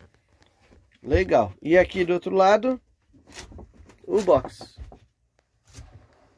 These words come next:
Tudo com esse acabamento de madrepérola.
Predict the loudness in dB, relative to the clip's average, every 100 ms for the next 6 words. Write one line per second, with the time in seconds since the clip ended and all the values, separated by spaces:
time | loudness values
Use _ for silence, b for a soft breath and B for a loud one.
0 | _ _ _ -20 -20 -8 -6 -2 -4 -2
1 | -2 0 0 -2 -2 -4 -4 -6 -10 -4
2 | 0 0 0 -8